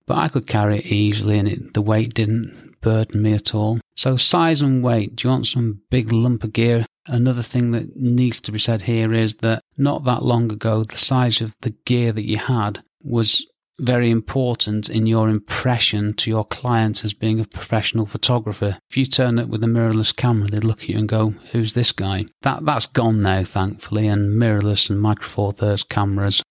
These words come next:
are much, much better, much higher standard, and are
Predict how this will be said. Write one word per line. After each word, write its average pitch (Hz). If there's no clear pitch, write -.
are 104
much, 107
much -
better, 101
much 104
higher -
standard, 101
and 123
are 117